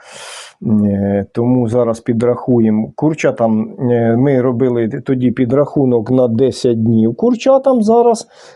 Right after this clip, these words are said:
курчатам двадцять один день. Тому, грубо кажучи, ще за десять днів, скільки з'їли вже курчата з десятого по двадцять перший день.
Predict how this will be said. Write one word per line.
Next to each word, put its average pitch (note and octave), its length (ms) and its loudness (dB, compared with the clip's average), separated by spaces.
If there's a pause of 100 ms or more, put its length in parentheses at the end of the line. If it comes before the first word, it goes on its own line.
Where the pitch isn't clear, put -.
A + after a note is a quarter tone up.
курчатам F#3 640 0
двадцять G3 680 0
один F3+ 540 2
день. A#2+ 420 2
Тому, F3 380 2
грубо D#3+ 320 0
кажучи, D3 460 0
ще D#3 200 0
за D3 120 0
десять C#3 440 0
днів, C3 300 0
скільки B2 400 -2
з'їли A#2 400 2
вже A2+ 140 0
курчата A#2 560 -2
з G2+ 80 -6
десятого A#2 560 0
по G#2+ 140 -2
двадцять G#2 460 -2
перший G2 440 0
день. D4 320 2